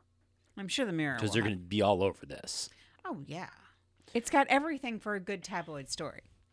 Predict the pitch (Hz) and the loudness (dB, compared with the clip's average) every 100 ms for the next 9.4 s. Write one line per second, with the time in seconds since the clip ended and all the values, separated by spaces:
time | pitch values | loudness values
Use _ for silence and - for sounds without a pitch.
0 | - - - _ - 165 - _ _ _ | -14 -14 -20 _ 8 8 8 _ _ _
1 | _ _ _ _ - 160 131 170 247 285 | _ _ _ _ 0 0 4 2 4 4
2 | 208 170 175 - 156 139 135 - - - | 10 10 10 4 4 4 2 -8 -20 -20
3 | _ _ _ _ _ _ _ _ _ - | _ _ _ _ _ _ _ _ _ -20
4 | - 120 214 254 139 - 135 170 160 147 | -10 6 8 8 6 4 4 4 4 2
5 | - 139 135 - 117 104 - 107 101 98 | 2 2 2 2 -2 -2 -2 -2 -2 -2
6 | - 92 - 65 - _ _ _ _ _ | -2 -4 -4 -8 -16 _ _ _ _ _
7 | _ _ _ _ _ _ _ _ 110 127 | _ _ _ _ _ _ _ _ 0 2
8 | 143 - - 120 120 113 - 110 110 73 | 2 0 4 6 6 2 4 4 4 0
9 | 80 71 78 | -10 -10 -12